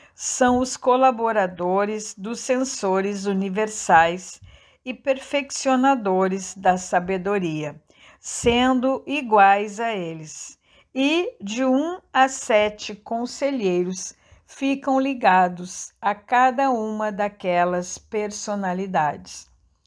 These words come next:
Todas essas três ordens participam do governo dos anciães dos dias, incluindo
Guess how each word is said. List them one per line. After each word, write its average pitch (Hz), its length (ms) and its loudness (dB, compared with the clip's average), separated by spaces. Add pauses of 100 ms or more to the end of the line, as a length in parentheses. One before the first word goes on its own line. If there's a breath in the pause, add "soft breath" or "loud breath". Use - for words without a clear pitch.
(360 soft breath)
Todas 294 540 2
essas 185 560 -2
três 233 480 0
ordens 175 640 0
participam 226 1080 -6
do 220 160 -8
governo 196 920 2 (400 soft breath)
dos 214 360 -6
anciães 220 720 0
dos 208 300 -10
dias, 208 800 -8 (380 soft breath)
incluindo 254 1000 0